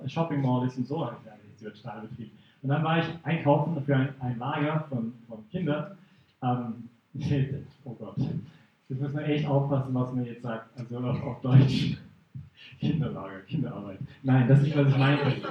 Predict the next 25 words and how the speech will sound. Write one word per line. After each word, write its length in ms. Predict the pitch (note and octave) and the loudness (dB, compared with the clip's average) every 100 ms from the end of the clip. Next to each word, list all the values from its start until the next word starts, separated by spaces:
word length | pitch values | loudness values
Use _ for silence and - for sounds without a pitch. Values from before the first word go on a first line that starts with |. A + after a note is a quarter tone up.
| - - - | -10 -12 -12
Sondern 360 | D#3+ D#3+ D#3+ C#3 | -4 0 0 -2
ich 120 | C#3+ | -4
meinte 600 | E3 F#3 - D3+ E3+ - - | -2 0 4 4 4 -2 -8
so, 320 | E3 E3 - | -4 -4 -4
ähm, 440 | C#3 C#3 C#3+ - - - - _ _ | -2 0 0 0 -6 -8 -20 _ _
sagen 220 | C#3 C3+ | -6 -2
wir 80 | B2 | -4
das 120 | A#2 | -4
auf 60 | A#2 | -4
Deutsch, 400 | G#2+ - - - | -6 -6 -12 -8
ähm, 440 | A#2 A#2 A#2 B2 - _ _ _ _ - - - | -6 -4 -6 -8 -14 _ _ _ _ -20 -20 -10
ja, 300 | F#3 G#3 F3 | -2 0 2
wo 100 | F#3 | 0
sie 100 | F3 | -2
halt 120 | F3 | -4
Spaß 300 | - E3+ G3+ | -4 -6 -4
haben 220 | F3+ E3+ | -2 0
in 60 | D#3+ | 2
den 40 | |
Bergen 360 | C#3+ D#3 E3+ D#3+ | 0 0 -2 0
und 200 | C#3+ C#3 | 0 0
so 180 | D3 D3+ | 0 0
ein 140 | C3+ | 4
Camp 400 | C#3 - F3+ F3 | 6 6 4 0
halt, 220 | B2+ A2 | -4 -6